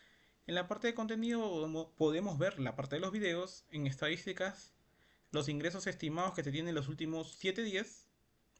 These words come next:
los últimos veintiocho días, los últimos noventa días y los últimos trescientos sesenta y cinco días. De igual manera podemos ver todo lo que se gana dentro del canal de YouTube. Podemos ver los comentarios,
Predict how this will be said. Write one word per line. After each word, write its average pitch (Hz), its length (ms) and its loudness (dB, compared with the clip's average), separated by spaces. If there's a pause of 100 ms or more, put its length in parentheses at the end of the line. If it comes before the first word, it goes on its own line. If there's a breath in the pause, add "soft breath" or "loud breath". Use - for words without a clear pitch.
(680)
los 139 240 2
últimos 170 380 -2
veintiocho 156 500 2
días, 220 440 -4 (840 soft breath)
los 143 200 -2
últimos 185 360 -2
noventa 202 420 2
días 240 440 -2 (760)
y 208 140 -2
los 233 200 0
últimos 208 380 0
trescientos 165 420 -2
sesenta 143 300 -4
y 131 40 -4
cinco 131 300 0
días. - 320 -10
De 147 100 2
igual 135 200 6
manera 143 480 0 (220)
podemos 131 320 2
ver 131 160 2
todo 226 520 2
lo 147 180 0
que 135 80 -10
se 135 140 2
gana 156 220 4
dentro 175 280 0
del 214 120 -2
canal 151 220 -2
de 139 80 4
YouTube. 127 240 0 (880 soft breath)
Podemos 143 340 2
ver 135 100 4
los 156 140 -2
comentarios, 208 800 0